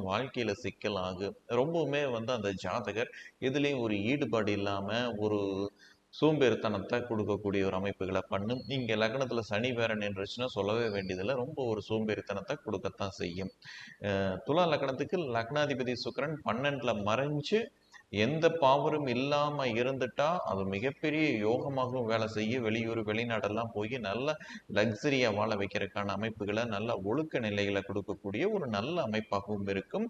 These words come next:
சனி செவ்வாயுடைய தொடர்பு, சேர்க்கை, பார்வை இல்லாமல் இருக்கும்போது, ராகுவும் சேரக்கூடாது. அப்படி இருந்ததுன்னா இது யோக அமைப்பு தான்.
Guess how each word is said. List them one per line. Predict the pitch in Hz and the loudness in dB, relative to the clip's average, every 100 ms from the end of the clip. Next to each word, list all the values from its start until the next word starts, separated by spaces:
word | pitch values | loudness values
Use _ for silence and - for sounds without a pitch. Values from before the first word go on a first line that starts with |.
| - - - | -8 -18 -8
சனி | - 131 160 | 0 2 2
செவ்வாயுடைய | - 110 110 110 104 98 92 - | 0 2 2 2 2 0 0 -2
தொடர்பு, | 104 101 120 110 151 170 - - | -2 2 2 2 0 -2 -8 -6
சேர்க்கை, | - 110 120 - 135 139 | 0 2 0 -2 -2 0
பார்வை | 104 101 120 117 131 | 0 0 2 2 2
இல்லாமல் | 101 110 117 110 101 92 | 0 0 0 0 2 0
இருக்கும்போது, | 90 98 90 90 90 87 | 0 -6 -4 -4 -2 -4
ராகுவும் | 98 110 127 139 139 120 | 0 0 0 -2 -2 -2
சேரக்கூடாது. | 92 92 82 85 90 196 - - - - - - | -2 -2 -4 -2 2 0 0 -10 -16 -14 -18 -6
அப்படி | - 127 139 | -2 2 4
இருந்ததுன்னா | 180 156 156 190 294 | 4 2 2 2 2
இது | 175 120 | 2 2
யோக | 101 104 92 | 4 2 0
அமைப்பு | 85 85 - 82 | -2 -4 -4 -4
தான். | 76 | -4